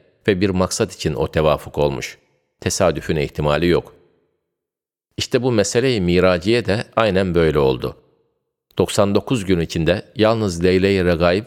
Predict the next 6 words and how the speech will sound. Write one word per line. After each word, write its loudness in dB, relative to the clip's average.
ve 2
Leyle-i 2
Miraca 2
yağmur 0
rahmetinin -2
tevafuku -2